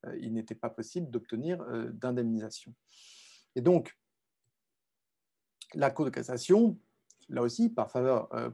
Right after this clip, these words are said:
pour, euh, la victime, a, euh, opéré un revirement de jurisprudence dans cet arrêt, euh, SAMDA, euh, du dix-neuf février mille neuf cent quatre-vingt-dix-sept pour admettre que, euh, la cohabitation, c'est la résidence habituelle.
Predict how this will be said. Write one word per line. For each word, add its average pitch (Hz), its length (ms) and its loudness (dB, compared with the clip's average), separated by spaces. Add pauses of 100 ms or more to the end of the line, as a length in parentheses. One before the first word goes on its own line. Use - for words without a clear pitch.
pour, 117 240 -6
euh, 120 200 -8
la 107 120 -8
victime, 127 520 0 (420)
a, 113 420 2 (260)
euh, - 220 -6 (380)
opéré 135 340 2
un 131 80 4
revirement 123 500 2
de 233 60 -2
jurisprudence 113 600 -4
dans 113 120 -8
cet - 220 -6
arrêt, 113 320 -2 (460)
euh, 123 140 -10
SAMDA, 113 520 0 (360)
euh, 123 120 -12
du 110 180 -10
dix-neuf 127 320 -2
février 117 360 0
mille 110 120 0
neuf 104 100 -8
cent 117 100 -12
quatre-vingt-dix-sept 117 640 -4
pour 127 280 -4 (100)
admettre 123 420 0
que, 202 260 4 (380)
euh, - 360 -10
la 120 120 -6
cohabitation, 165 800 0 (240)
c'est - 240 0
la 165 120 6
résidence 120 680 -4 (400)
habituelle. 139 760 -2